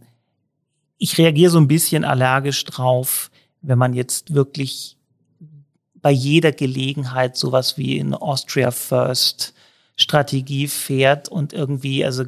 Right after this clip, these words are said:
glaubt, dass man den Konsumenten dabei erwischt, dass man irgendwie Lokalpatriotismus, äh, walten lässt und dass er sagt, das ist gut, äh, weil damit irgendwas im Land bleibt. Ähm,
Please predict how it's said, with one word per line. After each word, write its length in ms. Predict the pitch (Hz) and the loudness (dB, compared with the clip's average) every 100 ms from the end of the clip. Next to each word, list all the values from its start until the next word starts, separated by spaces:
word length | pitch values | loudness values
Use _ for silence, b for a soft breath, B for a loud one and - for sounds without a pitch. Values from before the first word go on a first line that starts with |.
| - | -8
glaubt, 720 | - 127 123 135 139 - - b b b - | -2 0 2 0 -4 -10 -12 b b b -4
dass 180 | 139 | -2
man 200 | 147 135 | 2 0
den 100 | 131 127 | 0 -4
Konsumenten 680 | 131 123 123 127 151 139 117 | -4 -4 -2 -2 -4 -8 0
dabei 360 | 127 131 131 | 2 2 0
erwischt, 600 | 139 117 139 - - - | -2 -2 0 0 -2 -6
dass 140 | - 131 | -6 -4
man 160 | 131 | -4
irgendwie 560 | - 131 127 131 123 123 B B B | -2 -2 -2 -2 -4 -6 B B B
Lokalpatriotismus, 1400 | 131 - 135 135 139 127 135 123 135 - 123 120 - - B B B _ | 0 4 2 2 0 -2 -2 -2 0 0 0 -2 -4 -10 B B B _
äh, 320 | 190 131 123 165 | 0 2 2 0
walten 540 | 151 123 127 151 147 | 0 0 2 0 0
lässt 340 | 131 127 135 143 | 2 0 0 -4
und 140 | 131 | -4
dass 80 | 120 | -4
er 80 | 120 | -2
sagt, 360 | 127 127 - | 0 -2 -2
das 240 | 139 147 - | -2 -2 -6
ist 220 | 156 - | -8 -6
gut, 460 | 139 139 135 - b b b b - | -4 -4 -4 -6 b b b b -4
äh, 300 | 135 117 120 b _ | 0 0 -2 b _
weil 180 | 123 123 | 0 2
damit 480 | 123 131 123 - - - | 2 2 -2 -6 -14 2
irgendwas 680 | 151 156 143 - 139 - - - | 4 4 2 0 -2 -2 -6 4
im 200 | 160 147 | 6 6
Land 440 | 127 131 139 - | 4 0 -4 -8
bleibt. 640 | 131 127 - - - - _ _ _ _ _ - | -10 -10 -12 -16 -20 -20 _ _ _ _ _ -2
Ähm, 440 | 131 127 127 | 2 4 2